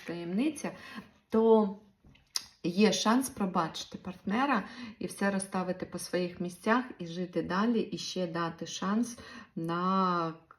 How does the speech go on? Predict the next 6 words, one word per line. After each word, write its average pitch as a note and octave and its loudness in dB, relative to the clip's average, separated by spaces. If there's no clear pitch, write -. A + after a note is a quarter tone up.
класне, E3+ 0
на D#3+ -10
класне E3+ -2
існування D#3 -6
разом. - -8
А, G3 4